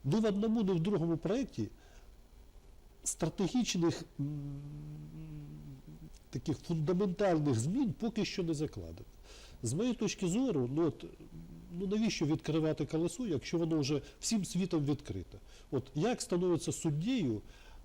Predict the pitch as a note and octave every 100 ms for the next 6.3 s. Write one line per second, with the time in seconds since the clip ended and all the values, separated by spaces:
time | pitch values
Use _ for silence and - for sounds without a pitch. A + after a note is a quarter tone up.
0 | C#3 B2+ C3 C3 B2 A#2+ - - C#3 F3+
1 | F#3+ A#3 - - - - - A#2+ A2+ C3+
2 | C#3 B2+ C3+ C3+ C3 B2+ C3 B2+ C#3+ C#3+
3 | D#3 D3 D#3+ - A3+ - C3 D3+ D3+ C#3+
4 | - - - - - - F#2+ D#3 A#2+ D#3
5 | F3 E3 D3 C3 C3+ C3+ C#3 B2+ A#2 -
6 | A2+ G2+ D#2+